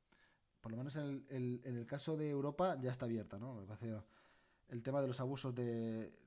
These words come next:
de, de Apple en el tema del Apple Store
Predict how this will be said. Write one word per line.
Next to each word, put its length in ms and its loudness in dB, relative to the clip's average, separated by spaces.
de, 640 2
de 140 -2
Apple 440 -4
en 120 -6
el 100 -6
tema 180 -6
del 100 -2
Apple 240 -2
Store 360 0